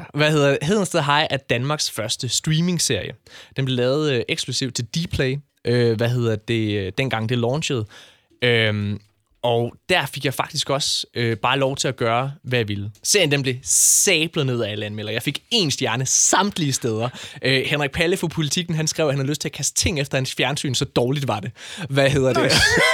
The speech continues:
Speaker 1: <laughs> Hvad hedder det? Men, øh, Hedensted High klarede sig, øh, rigtig, rigtig godt seertalsmæssigt. Og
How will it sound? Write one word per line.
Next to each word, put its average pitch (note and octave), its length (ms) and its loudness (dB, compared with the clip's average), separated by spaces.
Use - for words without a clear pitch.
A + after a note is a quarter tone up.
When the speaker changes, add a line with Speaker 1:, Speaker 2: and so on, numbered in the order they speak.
Speaker 1:
<laughs> G4 600 2
Hvad D#3 100 4
hedder E3+ 160 4
det? C3+ 140 -4
Men, F3 380 2
øh, C3+ 360 4
Hedensted E3+ 500 0
High C3 260 0
klarede B2 400 -4
sig, B2+ 220 -4
øh, A2 540 0
rigtig, C#3 180 -2
rigtig B2 160 0
godt A#2 140 -2
seertalsmæssigt. - 720 -4
Og A2+ 320 0